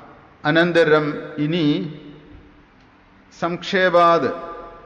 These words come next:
ചുരുക്കത്തിൽ സംക്ഷേപിച്ചുകൊണ്ട്, ശുദ്ധി പഞ്ചകം, ശുദ്ധിയെ സംബന്ധിക്കുന്ന അഞ്ച് കാര്യങ്ങൾ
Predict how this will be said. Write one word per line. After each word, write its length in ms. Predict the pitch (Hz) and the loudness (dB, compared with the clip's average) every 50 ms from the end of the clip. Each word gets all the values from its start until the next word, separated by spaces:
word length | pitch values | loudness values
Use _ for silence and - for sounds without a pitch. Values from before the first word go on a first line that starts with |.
| - - - - - - - - - - - - | -20 -20 -20 -20 -20 -20 -20 -20 -20 -20 -18 -8
ചുരുക്കത്തിൽ 640 | - 180 175 180 175 - - 190 165 156 160 143 123 - - - - - - | -4 -2 -2 -2 -2 0 0 0 0 2 0 0 0 -2 -6 -10 -14 -12 -10
സംക്ഷേപിച്ചുകൊണ്ട്, 1000 | 160 160 156 - - - 175 175 180 175 180 165 - 185 170 156 135 131 123 131 139 - - - - - - - - - - - - - - - - - - - _ _ _ _ _ - | -8 -8 -8 -8 -4 -2 0 2 2 2 0 0 -2 -2 0 0 0 0 -2 -2 -4 -6 -10 -14 -18 -18 -18 -20 -20 -20 -20 -20 -20 -20 -20 -20 -20 -20 -20 -20 _ _ _ _ _ -10
ശുദ്ധി 380 | - - 175 170 151 147 185 214 190 190 | -6 -6 -6 -4 -4 -4 -2 0 2 2
പഞ്ചകം, 480 | 185 180 165 156 156 147 131 131 113 92 - - - - - - - - - - - - - - - - - - _ _ _ _ _ _ _ _ _ _ _ _ - - | 0 2 2 2 2 4 2 0 -2 -4 -6 -10 -14 -16 -18 -18 -20 -20 -20 -20 -20 -20 -20 -20 -20 -20 -20 -20 _ _ _ _ _ _ _ _ _ _ _ _ -20 -10
ശുദ്ധിയെ 520 | - 180 175 160 147 151 180 196 208 208 214 208 - - | -8 -8 -8 -6 -4 -4 0 2 4 4 4 4 2 0
സംബന്ധിക്കുന്ന 720 | 180 165 165 165 160 160 151 156 156 151 156 147 151 151 151 151 160 160 - - - - - - - - - - - 151 147 | -2 0 2 2 2 2 0 -2 -2 -2 -4 -4 -2 0 0 2 0 0 -2 -6 -12 -16 -16 -18 -20 -20 -20 -14 -6 -4 -4
അഞ്ച് 360 | 151 160 170 170 165 170 196 196 196 | -2 -2 -2 -2 0 0 0 2 2
കാര്യങ്ങൾ 520 | 165 147 147 147 143 147 147 147 151 151 | 2 2 4 2 2 0 0 0 -2 -2